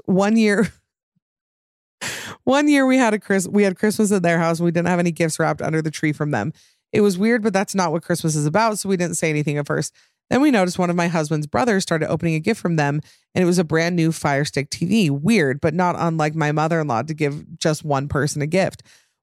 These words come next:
Well, then a second brother opened up a brand new iPhone. The third brother was taken outside to a new car. I cannot make this up.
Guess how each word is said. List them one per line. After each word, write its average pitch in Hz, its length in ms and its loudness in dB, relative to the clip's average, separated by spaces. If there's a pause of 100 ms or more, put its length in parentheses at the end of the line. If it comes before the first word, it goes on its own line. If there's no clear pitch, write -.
Well, 208 100 2
then 254 140 2
a 294 60 2
second 247 320 -2
brother 170 260 0
opened 156 220 0
up 156 100 0
a 160 80 -2
brand 143 240 0
new 156 100 0
iPhone. 180 460 0 (360)
The 180 160 2
third 262 340 0
brother 156 260 2
was 147 160 -2
taken 151 280 -2
outside 143 380 -2
to 165 160 -4
a 151 60 0
new 143 320 0
car. 202 480 -2 (880)
I 185 160 4
cannot 202 400 0
make 160 180 -2
this 160 220 0
up. 127 180 -2